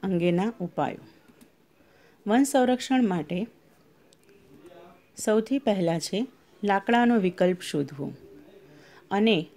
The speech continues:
અનિવાર્યપણે જો કપાતા વૃક્ષો હોય તો એની જગ્યાએ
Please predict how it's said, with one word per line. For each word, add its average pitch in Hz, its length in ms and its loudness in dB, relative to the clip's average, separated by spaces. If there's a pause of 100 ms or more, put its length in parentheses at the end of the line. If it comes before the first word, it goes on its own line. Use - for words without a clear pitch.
(100)
અનિવાર્યપણે 269 1080 6
જો 202 160 0
કપાતા 185 480 0
વૃક્ષો 175 440 -4
હોય 165 260 -6 (200)
તો 202 80 -2
એની 185 300 2
જગ્યાએ 170 540 -2